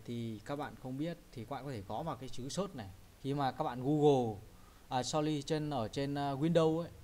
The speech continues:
thì các bạn không biết gì ấy, thì các bạn cứ gõ vào đây. Các bạn chỉ cần nhớ cái từ đầu ấy, ví dụ mình nhấn từ Tag này, T A S K. Đấy, cái tên của nó khá quan trọng. Đây thì nó ra Tag Manager, Tag, ờ, Manager này, này.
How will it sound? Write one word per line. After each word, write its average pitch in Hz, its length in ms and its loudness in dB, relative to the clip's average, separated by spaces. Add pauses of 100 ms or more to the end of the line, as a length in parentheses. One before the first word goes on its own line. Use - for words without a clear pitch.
(140)
thì 123 100 -6
các 160 100 0
bạn 147 120 0
không 143 180 -2
biết 180 160 2
gì 127 200 2
ấy, 131 200 -2
thì 120 80 -4
các - 60 -6
bạn 139 160 -4
cứ 143 100 -4
gõ 131 180 4
vào 156 140 0
đây. 123 240 0 (200)
Các 156 100 2
bạn 123 80 0
chỉ 110 100 -6
cần 113 260 -2
nhớ 123 260 2
cái 180 120 -6
từ 131 120 0
đầu 113 260 2
ấy, 120 100 -6
ví 151 180 -6
dụ 131 80 -8
mình 120 180 -6
nhấn 117 160 -6
từ 151 180 -8
Tag 165 220 -6 (100)
này, 107 80 -12 (440)
T 131 260 -4
A 127 360 -6
S 160 180 -12
K. 127 260 -8 (800)
Đấy, 123 280 -10 (140)
cái 151 140 -8
tên 147 200 2
của 120 80 -6
nó - 200 -4
khá 147 160 -6
quan 151 160 -2
trọng. 135 160 -8 (200)
Đây 123 220 -8
thì 117 100 -6
nó 120 160 -6
ra 131 180 0
Tag 151 240 -4
Manager, 123 440 -4 (380)
Tag, 147 120 -6 (220)
ờ, 120 280 -12 (760)
Manager 123 300 -4
này, 120 180 -2
này. 107 260 -6